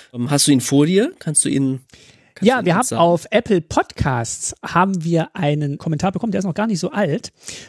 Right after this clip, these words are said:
Speaker 2: Und macht es gerne, kommentiert gerne auf Apple Podcasts und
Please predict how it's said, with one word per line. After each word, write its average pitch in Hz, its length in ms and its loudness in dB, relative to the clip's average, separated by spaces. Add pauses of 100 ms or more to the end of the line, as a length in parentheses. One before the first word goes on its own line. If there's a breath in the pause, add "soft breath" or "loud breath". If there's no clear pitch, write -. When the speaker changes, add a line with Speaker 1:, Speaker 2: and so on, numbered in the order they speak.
(140 loud breath)
Speaker 2:
Und 156 640 4
macht 226 200 0
es - 100 -2
gerne, 127 240 2
kommentiert 175 440 -2
gerne 208 200 0
auf 165 160 -2
Apple 190 180 0
Podcasts - 680 -4
und 147 340 0